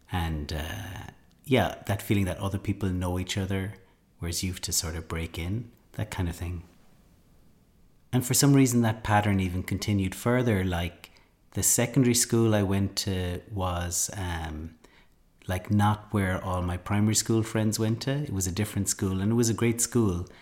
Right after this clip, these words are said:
but it was just a little bit further away. So that kind of separated me again. And, uh, and then even, like, later, I can see I moved from Cork to Galway. And again, you're, like, moving into a new place. And, and so somewhere along the line, I picked up this feeling of,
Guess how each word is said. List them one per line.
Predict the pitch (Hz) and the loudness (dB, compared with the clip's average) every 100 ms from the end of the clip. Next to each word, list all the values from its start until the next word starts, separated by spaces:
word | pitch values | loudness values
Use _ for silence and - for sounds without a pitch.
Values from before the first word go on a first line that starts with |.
| - _ - | -20 _ -4
but | 98 | -2
it | |
was | 92 | -2
just | - 92 - | -2 -2 -2
a | |
little | 92 87 | -4 -4
bit | 85 - | -8 -6
further | 85 82 80 | -6 -6 -6
away. | 78 78 80 92 98 - | -6 -6 -6 -8 -10 -14
So | - 101 | -6 0
that | 107 - | 0 2
kind | 110 101 | 2 4
of | - | 2
separated | - 98 - 92 90 - 87 | 2 0 0 -2 -2 -6 -8
me | 85 82 | -6 -6
again. | - 90 101 113 - - - _ _ | -6 -6 -6 -8 -12 -20 -20 _ _
And, | 113 110 107 | 2 4 4
uh, | 107 104 107 107 - | 4 4 2 0 4
and | 139 | 6
then | 139 | 8
even, | 135 117 117 | 8 6 4
like, | 107 104 101 | 4 2 0
later, | 98 107 107 101 | 2 2 2 0
I | 92 | -2
can | - 92 | -2 -2
see | - 98 | -2 -2
I | 90 | -2
moved | 90 87 - | -4 -6 -8
from | - 85 | -10 -8
Cork | - 87 - | -6 -6 -6
to | 90 | -8
Galway. | 87 92 90 82 82 | -4 -2 -2 -4 -8
And | 82 - - - - | -10 -14 -20 -16 -6
again, | 107 120 113 | 2 4 6
you're, | 104 | 4
like, | 95 90 - | 0 -4 -2
moving | 101 101 98 98 | 0 2 2 0
into | 95 - | -2 -4
a | 90 | -4
new | 90 87 | -4 -6
place. | 87 85 85 - - | -6 -6 -4 -6 -6
And, | 85 85 82 - - _ _ _ _ _ _ _ | -8 -10 -12 -18 -20 _ _ _ _ _ _ _
and | 110 110 | 0 2
so | - 104 | 2 4
somewhere | - - - 135 135 120 | 4 6 6 8 8 8
along | 107 95 92 | 6 4 2
the | 92 | 0
line, | 95 107 92 | 2 2 2
I | 87 | -2
picked | - 131 - | -4 -6 -2
up | 110 - | -4 -4
this | 98 - | -2 -2
feeling | - 101 98 90 | 2 2 2 0
of, | 82 80 | -4 -8